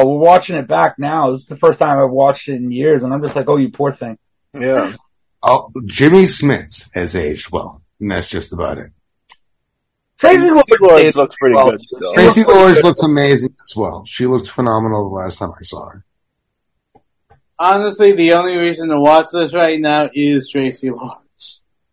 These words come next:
Speaker 1: Yes.
Speaker 4: And her lipstick.
Speaker 3: Maddie, did you go with me that year to Rock and Shock when Tracy Lords was there?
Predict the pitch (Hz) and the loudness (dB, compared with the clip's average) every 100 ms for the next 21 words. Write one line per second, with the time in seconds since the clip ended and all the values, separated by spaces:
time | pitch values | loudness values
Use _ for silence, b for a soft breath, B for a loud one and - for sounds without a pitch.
0 | _ _ 147 170 143 - - - 156 151 | _ _ 2 4 4 -2 -10 -8 -6 -6
1 | 156 147 143 131 - - - _ - _ | -4 -2 -2 -4 -8 -18 -18 _ -20 _
2 | _ _ _ _ _ 151 170 170 131 110 | _ _ _ _ _ 2 4 4 2 0
3 | 147 170 180 175 143 170 160 156 151 165 | -2 2 4 4 2 -2 -2 -4 -2 0
4 | 156 165 151 156 156 - 156 151 139 139 | 0 2 2 2 -4 -4 -4 -4 -6 -6
5 | 147 143 147 143 147 143 139 135 147 143 | -2 -4 -4 -4 -4 -4 -10 -10 -6 -6